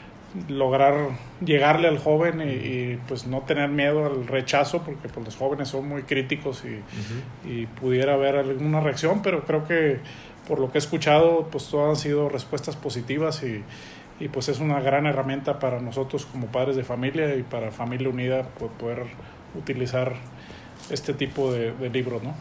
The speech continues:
Speaker 2: Pues muchas gracias, Héctor.
Speaker 1: ¿Algún
Speaker 2: Sí.
Speaker 1: mensaje que quiera?
Speaker 2: Bueno, se, se me olvidó decirte que la idea también del librito es que los jóvenes, eh, mientras aprenden y se forman, también ayuden a gente más desfavorecida a poder estudiar. Entonces, bueno, a lo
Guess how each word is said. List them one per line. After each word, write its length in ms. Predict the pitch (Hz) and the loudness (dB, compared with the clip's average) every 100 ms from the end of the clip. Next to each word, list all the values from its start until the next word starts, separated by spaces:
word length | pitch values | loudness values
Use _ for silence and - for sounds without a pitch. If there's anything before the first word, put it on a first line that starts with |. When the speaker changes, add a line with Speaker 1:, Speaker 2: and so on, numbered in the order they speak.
| - - - | -14 -18 -6
Speaker 2:
Pues 120 | 107 | -4
muchas 180 | 104 120 | 0 2
gracias, 240 | 113 113 | 2 0
Héctor. 240 | 113 135 127 - | 0 -2 -2 0
Speaker 1:
¿Algún 180 | 139 143 | 0 2
Speaker 2:
Sí. 20 | |
Speaker 1:
mensaje 540 | 160 156 151 151 160 | 2 4 6 6 4
que 140 | 151 131 | 2 -2
quiera? 560 | 151 147 151 143 127 - - | 2 4 4 2 0 -6 -12
Speaker 2:
Bueno, 240 | 127 143 160 | 0 2 4
se, 220 | 151 107 | 2 0
se 100 | 123 | -2
me 80 | 110 | 0
olvidó 160 | 113 135 | 4 4
decirte 480 | 147 170 175 147 | 4 2 2 0
que 340 | 147 110 104 95 - | 0 0 0 -2 -2
la 140 | 110 | 2
idea 160 | 104 120 | 4 4
también 240 | 139 139 | 0 -2
del 100 | 139 | -2
librito 300 | 135 139 139 | 0 0 0
es 80 | 131 | -2
que 100 | - | 0
los 140 | 110 - | -2 2
jóvenes, 640 | 139 139 135 135 - - - - - - - - - - | 2 4 2 -2 -4 -8 -16 -20 -20 -20 -20 -20 -20 -4
eh, 320 | 107 104 101 110 | 0 2 2 -2
mientras 440 | 117 113 107 107 | 0 0 0 -2
aprenden 420 | 104 110 127 139 | -2 0 0 2
y 40 | 143 | 0
se 140 | 147 | -2
forman, 520 | - 151 123 110 110 - - - - - - - | 0 0 0 -2 -4 -6 -16 -20 -20 -20 -20 -4
también 460 | 110 107 113 117 | -2 0 -2 0
ayuden 640 | 123 123 127 110 107 104 101 - - | 0 0 2 4 4 2 -4 -10 -8
a 140 | 104 | -8
gente 340 | - 110 104 | -4 -6 -4
más 200 | 110 107 | -2 -2
desfavorecida 840 | 110 - 120 117 113 - 101 104 104 | -2 -2 -2 0 -2 -2 -2 -2 -4
a 80 | 92 | -8
poder 200 | 98 95 | -4 -4
estudiar. 300 | - 127 180 | -4 -2 -2
Entonces, 440 | 156 113 110 - - | 0 0 0 -2 -8
bueno, 260 | 123 98 - - | -6 -6 -8 -8
a 40 | |
lo 40 | - | -8